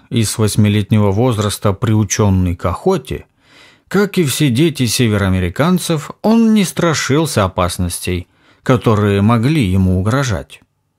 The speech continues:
Он также был уверен, что легко найдет дорогу.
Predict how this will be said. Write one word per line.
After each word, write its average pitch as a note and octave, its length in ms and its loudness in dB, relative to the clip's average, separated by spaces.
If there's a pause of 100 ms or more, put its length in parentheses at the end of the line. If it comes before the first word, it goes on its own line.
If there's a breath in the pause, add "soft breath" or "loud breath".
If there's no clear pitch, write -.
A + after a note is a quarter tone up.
(1000)
Он F#3 160 2
также F3+ 300 0
был C#3+ 180 2
уверен, C#3 400 2
что - 180 -2
легко G#2 380 0
найдет G#2 420 0
дорогу. C#3+ 560 -2